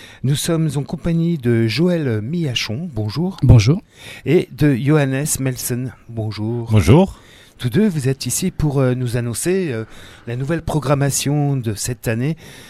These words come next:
Speaker 1: des Nouvelles du Conte de Bourdeau. Alors, euh, qui aura lieu du vingt-sept juillet au onze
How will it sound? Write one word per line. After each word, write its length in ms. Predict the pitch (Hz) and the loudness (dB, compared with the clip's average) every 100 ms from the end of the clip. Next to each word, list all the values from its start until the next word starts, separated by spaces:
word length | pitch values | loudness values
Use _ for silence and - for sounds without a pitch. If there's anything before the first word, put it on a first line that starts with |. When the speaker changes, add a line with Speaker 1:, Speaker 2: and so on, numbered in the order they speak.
| - | -8
Speaker 1:
des 160 | 110 120 | 0 2
Nouvelles 300 | 143 190 190 | 4 4 2
du 120 | 143 | 0
Conte 320 | - 196 196 | -2 -2 0
de 320 | 127 117 127 127 | 0 4 4 4
Bourdeau. 600 | 117 180 131 123 123 123 - - - - - - | 2 0 4 4 4 0 -8 -20 -20 -20 -20 -2
Alors, 320 | 117 117 107 | 4 4 6
euh, 380 | 110 110 110 110 | 6 6 4 2
qui 180 | - 107 | 0 -4
aura 180 | 95 98 | -2 0
lieu 220 | 117 127 | 0 0
du 240 | 107 110 | -2 -2
vingt-sept 680 | 104 135 139 156 131 - 107 | 0 0 0 0 0 0 0
juillet 480 | 104 110 117 170 - | 0 -4 0 0 0
au 160 | 135 - | -2 0
onze 320 | 139 147 | -2 -2